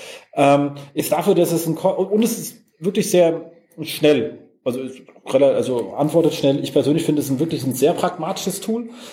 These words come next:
Also wenn du jetzt irgendwie noch nichts in dem Bereich habt, was ihr in eurem Workflow integriert habt, ist ja immer so das Thema, wenn ich mich auf ein Tool eingelassen hab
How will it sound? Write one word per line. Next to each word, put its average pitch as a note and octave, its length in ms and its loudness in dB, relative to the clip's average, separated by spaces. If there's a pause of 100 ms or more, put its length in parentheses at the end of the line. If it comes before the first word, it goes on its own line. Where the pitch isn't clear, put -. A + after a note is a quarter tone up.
(140)
Also B2+ 160 -4
wenn C#3+ 100 4
du D3+ 60 6
jetzt D3 200 2
irgendwie C#3+ 580 -2 (300)
noch C#3+ 300 0
nichts D3 420 -2
in D3 200 -2
dem D#3 180 2
Bereich C#3 380 0
habt, - 240 -6
was D3+ 160 0
ihr D3+ 60 2
in D3 40 0 (100)
eurem B2 200 0
Workflow C#3+ 420 2
integriert - 560 -4
habt, - 320 -4 (200)
ist A2 80 -6
ja B2+ 60 -2
immer A#2+ 80 0
so A#2 80 2
das A#2+ 80 -4
Thema, B2+ 240 -2
wenn A#2+ 100 2
ich B2 120 -6
mich B2 280 -8
auf B2 100 -4
ein B2 80 -6
Tool C3+ 160 -8
eingelassen C#3+ 480 0
hab D3 240 -2